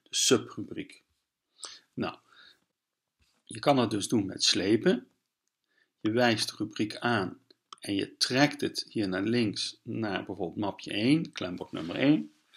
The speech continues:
En let op, als je het Engels aanwijst, pakt hij hem in het Engels. Wijs je het Nederlands aan, dan zet hij de rubriek in het Nederlands in het klembord.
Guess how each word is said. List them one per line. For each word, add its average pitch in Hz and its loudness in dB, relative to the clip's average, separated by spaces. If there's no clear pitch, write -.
En 98 -2
let 151 6
op, 165 6
als 104 -4
je - -10
het - -10
Engels 143 2
aanwijst, 131 0
pakt - -4
hij 98 -2
hem 92 -2
in 92 -4
het 98 -8
Engels. 131 -2
Wijs 101 -2
je 117 -6
het 101 -8
Nederlands 123 2
aan, 117 -2
dan 104 -4
zet - 0
hij 120 -2
de 101 0
rubriek 107 -2
in 107 -4
het 110 -6
Nederlands 113 2
in 95 -2
het 98 -6
klembord. 85 -12